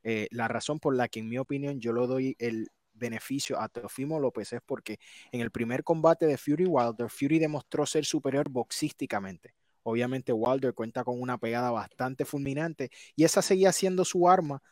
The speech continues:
de cara al segundo combate, pero sabíamos que boxísticamente Tyson Fury era muy superior a Deontay Wilder, mientras que Teofimo López entró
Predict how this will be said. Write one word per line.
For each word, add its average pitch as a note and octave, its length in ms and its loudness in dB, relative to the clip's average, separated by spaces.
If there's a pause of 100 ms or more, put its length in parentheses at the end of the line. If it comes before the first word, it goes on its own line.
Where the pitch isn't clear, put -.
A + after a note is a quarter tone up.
de A#2+ 220 -2
cara D3 220 4
al C#3+ 100 2
segundo B2 380 -4
combate, A2 400 -6
pero A#2 180 -6
sabíamos C3 720 0
que B2 100 -4
boxísticamente D#3+ 920 -2
Tyson B2 300 -4
Fury C#3 220 0
era C3 160 0
muy D#3 280 -2
superior C3+ 460 0 (260)
a A2+ 120 0
Deontay A2 360 -2
Wilder, F#2 380 -6 (260)
mientras C3+ 500 0
que B2+ 140 -2
Teofimo D#3 460 -2
López E3 420 0
entró B2 460 -4